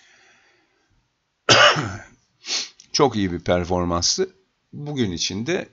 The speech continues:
şimdi, e, saat üç oldu. E, o,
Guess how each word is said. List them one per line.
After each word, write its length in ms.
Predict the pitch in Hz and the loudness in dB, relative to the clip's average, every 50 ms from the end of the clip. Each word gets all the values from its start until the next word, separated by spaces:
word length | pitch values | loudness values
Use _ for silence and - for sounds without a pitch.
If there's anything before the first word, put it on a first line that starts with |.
| _ - | _ -4
şimdi, 560 | - - - 120 110 110 120 151 160 - - - - - 277 | -2 -2 0 0 -2 -2 -2 -2 -4 -4 -6 -14 -20 -16 -10
e, 320 | - 90 85 71 64 55 - - - - - - - _ | -8 -8 -8 -8 -10 -10 -12 -14 -16 -16 -18 -20 -18 _
saat 420 | - - - 117 117 113 117 120 - | -10 -6 -4 -4 -4 -4 -6 -8 -8
üç 200 | 143 - - - | -6 -4 -2 -2
oldu. 540 | 110 98 95 95 95 113 135 165 185 - _ _ _ _ _ _ _ _ _ _ _ _ _ _ _ _ _ _ _ _ _ _ _ - | -2 -2 -2 -2 -2 -2 -4 -4 -6 -12 _ _ _ _ _ _ _ _ _ _ _ _ _ _ _ _ _ _ _ _ _ _ _ -14
E, 360 | - - - 107 107 101 92 - | -10 -8 -6 -6 -6 -8 -8 -10
o, 300 | - - - - - - | -12 -14 -14 -14 -16 -20